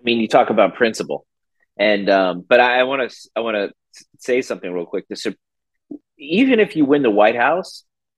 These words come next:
um, the House of Representatives and the Senate,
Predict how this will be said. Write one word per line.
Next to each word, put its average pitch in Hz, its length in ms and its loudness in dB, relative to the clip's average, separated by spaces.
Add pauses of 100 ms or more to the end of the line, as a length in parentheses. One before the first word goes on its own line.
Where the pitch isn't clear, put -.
(220)
um, 98 420 -2
the - 80 -4
House 107 260 0
of 120 60 -2
Representatives 113 640 -2
and 98 80 -12
the 87 60 -10
Senate, 107 320 -2